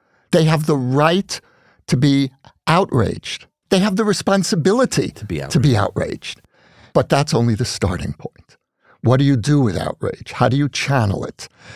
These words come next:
Speaker 1: And that's the question. Now, it's not quite my strong suit, as it is yours, to come up with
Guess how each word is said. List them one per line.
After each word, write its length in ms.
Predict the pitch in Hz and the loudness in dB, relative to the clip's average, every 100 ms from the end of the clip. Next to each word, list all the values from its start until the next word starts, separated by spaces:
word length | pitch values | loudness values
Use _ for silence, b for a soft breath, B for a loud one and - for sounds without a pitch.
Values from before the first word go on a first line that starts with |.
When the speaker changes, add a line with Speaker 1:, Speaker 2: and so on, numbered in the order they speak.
| B B B | B B B
Speaker 1:
And 100 | 127 | 2
that's 280 | 185 220 - | 2 0 -4
the 80 | 311 | -2
question. 520 | - - - - - - B B B B B _ | -2 -4 -6 -12 -14 -20 B B B B B _
Now, 300 | - 175 139 - _ _ _ _ _ _ _ - | 0 2 2 -4 _ _ _ _ _ _ _ -4
it's 200 | 165 - | -2 2
not 240 | 208 220 | 0 0
quite 240 | - 180 160 | 0 0 2
my 100 | 135 | 0
strong 520 | - - 202 135 127 | 0 -2 2 2 0
suit, 280 | - 120 123 | -2 -2 0
as 240 | 151 139 | 2 2
it 100 | 165 | 4
is 220 | 180 123 | 2 2
yours, 640 | 127 131 156 107 - - - b b b b | 0 2 2 0 -4 -8 -10 b b b b
to 80 | - | -4
come 240 | - 202 190 | 0 2 2
up 160 | 165 | 0
with 240 | 143 123 | 0 0